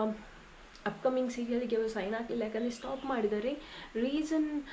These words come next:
ಈಗ ಹುಡ್ಕೊಂಡು ಬರುವಾಗ ಗೊತ್ತಾಯ್ತು, ಆ Bigg Boss-ಗೆ ಅವರು ಅಪ್ಲೈ ಮಾ-, ಅಂದ್ರೆ Bigg Boss ಅವರನ್ನು ಅಪ್ರೋಚ್ ಮಾಡಿತ್ತು. So, Bigg Boss ಸೀಸನ್ ಇಲೆವೆನ್ಗೆ ಅವರು ಬರ್ತಾರೆ ಅಂತ ಮತ್ತೆ ನಮ್ಗೆ ಫ್ಲ್ಯಾಶ್ ಆದದ್ದು.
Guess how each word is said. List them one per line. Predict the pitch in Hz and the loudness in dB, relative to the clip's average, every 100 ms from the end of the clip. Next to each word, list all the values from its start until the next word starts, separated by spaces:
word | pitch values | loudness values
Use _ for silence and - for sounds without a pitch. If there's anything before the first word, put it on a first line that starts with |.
| - - | -12 -4
ಈಗ | 247 254 | 0 2
ಹುಡ್ಕೊಂಡು | 254 247 - 285 277 | 2 0 4 4 6
ಬರುವಾಗ | 262 254 240 | 6 4 4
ಗೊತ್ತಾಯ್ತು, | 233 233 240 247 | 0 0 0 0
ಆ | 220 | 0
Bigg | 196 214 - 220 | 0 -2 -2 -2
Boss-ಗೆ | 302 302 269 240 - 254 | -2 -2 -2 -2 -2 -4
ಅವರು | - - 202 - | -4 -4 -2 -4
ಅಪ್ಲೈ | - - 233 | -6 -2 0
ಮಾ-, | 220 208 214 | 2 0 0
ಅಂದ್ರೆ | 220 | 0
Bigg | 220 208 202 | 2 0 2
Boss | 233 247 | 2 2
ಅವರನ್ನು | 208 196 202 247 311 - - - | 0 0 2 2 2 -6 -12 -10
ಅಪ್ರೋಚ್ | - 226 226 226 | 2 4 4 2
ಮಾಡಿತ್ತು. | 185 175 170 240 | 4 4 2 0
So, | 247 226 208 | 0 4 4
Bigg | 196 233 226 | 4 0 2
Boss | 269 | 2
ಸೀಸನ್ | 262 240 226 233 214 | 2 -2 0 0 2
ಇಲೆವೆನ್ಗೆ | 202 214 233 240 226 | 4 6 4 4 2
ಅವರು | 214 190 | 2 0
ಬರ್ತಾರೆ | 180 - 202 185 | -2 -4 -4 -4
ಅಂತ | 196 262 | -2 -2
ಮತ್ತೆ | 202 196 - 294 | -2 -6 -2 0
ನಮ್ಗೆ | 277 240 | 2 2
ಫ್ಲ್ಯಾಶ್ | 233 202 175 202 | 0 0 2 2
ಆದದ್ದು. | 165 160 247 | 2 0 -2